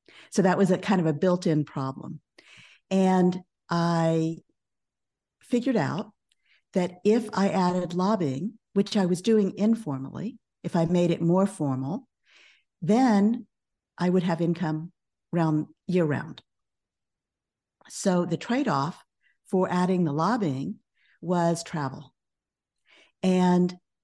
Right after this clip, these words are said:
once I realized that I was headed towards a divorce, I had to stop the travel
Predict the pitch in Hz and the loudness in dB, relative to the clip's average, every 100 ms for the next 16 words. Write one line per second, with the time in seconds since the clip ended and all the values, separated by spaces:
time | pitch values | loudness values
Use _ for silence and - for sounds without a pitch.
0 | - 170 202 233 - - 185 185 185 180 | -6 0 0 0 -6 -6 -2 0 0 0
1 | 170 170 - _ 180 160 156 190 180 170 | -2 -4 -8 _ -4 -4 -4 -4 -6 -4
2 | 160 151 151 143 156 247 190 165 - - | -4 -4 -4 -4 -2 -2 0 -4 -8 -10
3 | 170 165 170 165 - 156 - - - 220 | -6 -4 -2 -4 -2 -4 -4 -8 0 2
4 | 233 139 139 | 2 0 -2